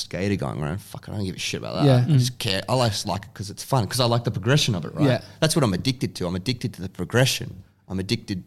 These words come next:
Speaker 1: to getting better at something, you know, refining my craft, whether I'm good or not. I don't
Speaker 2: Mm.
Speaker 1: give a shit about
Speaker 2: H-,
Speaker 1: that.
Speaker 2: how much were you thinking about business as a kid?
Speaker 1: Business as a kid? Not, not really. I would say Alex was sharper than me.
Speaker 2: This
Speaker 1: Like,
Speaker 2: is your brother?
Speaker 1: Yeah, my
Speaker 2: Yeah.
Speaker 1: brother. He's,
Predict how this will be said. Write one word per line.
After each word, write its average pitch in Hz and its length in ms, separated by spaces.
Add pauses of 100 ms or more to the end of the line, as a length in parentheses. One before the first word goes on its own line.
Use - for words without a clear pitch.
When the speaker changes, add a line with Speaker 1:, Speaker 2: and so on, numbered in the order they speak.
Speaker 1:
to 87 320 (500)
getting 110 320
better 107 280
at 110 100
something, 80 420
you 87 100
know, 87 80
refining 101 500
my 85 120
craft, 90 460
whether 139 280
I'm 90 100 (120)
good 117 100
or 85 120
not. 92 460
I - 40
don't 143 140
Speaker 2:
Mm. 113 60
Speaker 1:
give 87 100
a 78 40
shit - 280
about - 240
Speaker 2:
H-, - 40
Speaker 1:
that. 151 100
Speaker 2:
how 160 100
much 180 200
were 160 60
you 147 140
thinking 139 160
about 127 260
business 127 400
as 123 120
a 120 60
kid? 123 360 (920)
Speaker 1:
Business 170 340
as 160 100
a 143 40 (140)
kid? 131 280
Not, 165 260
not 214 200
really. 247 200 (120)
I 139 100
would - 120
say 214 220 (120)
Alex 170 340
was 104 100
sharper 95 380
than 80 160
me. 92 380
Speaker 2:
This - 100
Speaker 1:
Like, - 100
Speaker 2:
is 135 100
your 127 80
brother? 120 360 (100)
Speaker 1:
Yeah, 139 120
my 117 140
Speaker 2:
Yeah. - 100
Speaker 1:
brother. 113 260
He's, 156 360